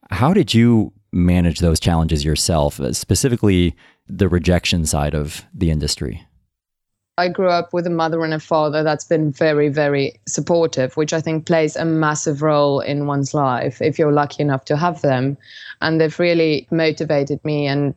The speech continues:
Speaker 2: made me quite firm in who I am. I've read a lot of books on self-improvement and all of this, and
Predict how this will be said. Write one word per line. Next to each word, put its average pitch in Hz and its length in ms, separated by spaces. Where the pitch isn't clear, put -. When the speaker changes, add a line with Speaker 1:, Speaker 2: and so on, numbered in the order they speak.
Speaker 2:
made 156 340
me 151 360
quite 165 420
firm 139 880
in 151 160
who 160 160
I 147 160
am. 147 500
I've 170 240
read 170 140
a 165 60
lot 156 140
of 151 200
books 185 680
on 143 360
self-improvement 156 1120
and 147 80
all 147 200
of 143 60
this, 147 540
and 139 460